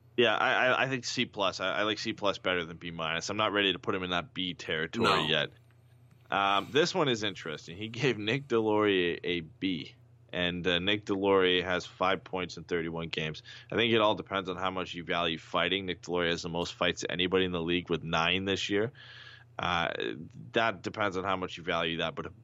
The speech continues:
Speaker 1: B. Give him a B.
Speaker 2: I don't have a problem with Nick Deslauriers. I haven't seen him really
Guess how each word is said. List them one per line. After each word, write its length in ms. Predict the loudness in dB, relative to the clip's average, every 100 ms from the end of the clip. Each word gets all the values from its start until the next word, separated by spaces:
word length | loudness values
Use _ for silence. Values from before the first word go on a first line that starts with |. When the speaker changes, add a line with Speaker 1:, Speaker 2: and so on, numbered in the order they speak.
| -2
Speaker 1:
B. 360 | 0 0 -4 -14 -20 -20 -20 -12
Give 80 |
him 160 | -10 -8
a 80 | -10 -12 -4
B. 420 | 0 2 0 -2 -14 -20 -20 -6 8
Speaker 2:
I 120 | 8
don't 140 | 8
have 100 | 4 2
a 40 |
problem 300 | 2 0 2
with 100 | 2
Nick 180 | 2 0
Deslauriers. 360 | 0 0 0
I 100 | 0
haven't 300 | 4 4 2
seen 340 | 0 0 2 2
him 220 | 0 -2
really 800 | -4 -2 0 0 0 0 0 -4